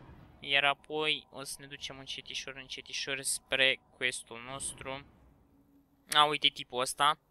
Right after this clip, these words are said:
Ok, am ajuns în Stonefather Vale. Vai, ce-mi place chestia aia, dar chestia e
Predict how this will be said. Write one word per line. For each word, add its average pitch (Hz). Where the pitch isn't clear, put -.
Ok, -
am 139
ajuns 135
în 139
Stonefather 135
Vale. 139
Vai, 135
ce-mi 139
place 135
chestia -
aia, 143
dar 139
chestia 151
e 143